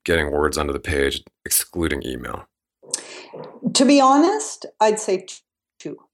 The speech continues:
Speaker 2: That, that block between nine and eleven, that is really highly focused writing. I dive down, I'm in the zone. I really don't know what's going on around me until I come up for air.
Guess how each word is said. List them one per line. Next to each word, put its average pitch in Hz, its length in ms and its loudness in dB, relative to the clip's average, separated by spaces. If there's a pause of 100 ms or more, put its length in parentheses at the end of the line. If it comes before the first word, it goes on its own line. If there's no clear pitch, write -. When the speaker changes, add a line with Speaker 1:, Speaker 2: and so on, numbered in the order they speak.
Speaker 2:
That, 202 360 0
that 196 280 0
block 208 380 2
between 226 500 -6
nine 190 300 -2
and 190 120 -2
eleven, 196 600 -2
that 196 360 2
is 180 440 2
really 185 460 2
highly 175 440 2
focused 165 580 -2
writing. 165 520 2
I 165 220 2
dive 170 360 2
down, 175 300 2
I'm 165 120 0
in 165 120 -2
the 156 100 -2
zone. 160 400 0
I 165 200 2
really 165 500 2
don't 156 360 0
know 160 280 4
what's 156 260 4
going 151 320 0
on 147 240 4
around 147 240 4
me 143 140 2
until 147 320 0
I 147 80 6
come 151 240 -2
up - 180 -6
for - 140 -4
air. 139 260 0